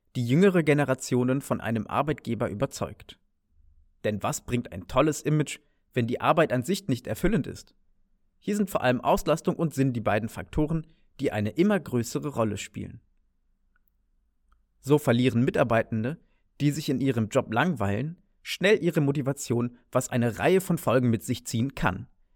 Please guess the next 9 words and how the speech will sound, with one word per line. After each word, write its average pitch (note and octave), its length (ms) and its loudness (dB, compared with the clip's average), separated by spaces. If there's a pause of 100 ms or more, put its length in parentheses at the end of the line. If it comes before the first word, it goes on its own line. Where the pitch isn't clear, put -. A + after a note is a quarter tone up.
Fehleranfälligkeit C3 960 4
und D#3 200 -6
Krankenstand A#2+ 500 0
steigen, F#2+ 400 -4 (380)
während C3+ 240 4
Effizienz D3+ 560 -2
und F3 180 -6
Kreativität A#2 720 -2
leiden. A#2 460 -2